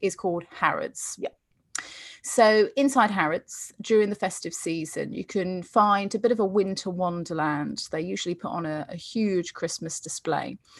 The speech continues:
Speaker 1: And something that you can purchase every Christmas is the Harrods Christmas Bear.
Speaker 2: Ah.
Speaker 1: Hmm. So they have been selling teddy bears in Harrods since nineteen oh six. And actually, they have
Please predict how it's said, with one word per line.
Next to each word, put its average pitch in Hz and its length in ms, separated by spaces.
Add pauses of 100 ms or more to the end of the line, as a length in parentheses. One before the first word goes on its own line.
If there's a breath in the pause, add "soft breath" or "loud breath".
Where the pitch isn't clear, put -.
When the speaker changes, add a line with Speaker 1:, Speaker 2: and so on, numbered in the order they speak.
(500 loud breath)
Speaker 1:
And 226 400
something 330 380
that 269 120
you 226 120
can 220 180 (140)
purchase 403 540
every 170 180
Christmas - 680
is 202 200
the 214 80
Harrods 214 600 (120)
Christmas - 760
Bear. 175 480 (240)
Speaker 2:
Ah. 147 600 (400)
Speaker 1:
Hmm. 254 240 (560 loud breath)
So 240 400
they 269 180
have 349 120
been 277 140
selling 262 320
teddy 214 220
bears 175 340
in - 120
Harrods 170 460
since - 340
nineteen 196 680
oh 175 120
six. - 400
And 240 120
actually, 269 260
they 247 140
have 233 320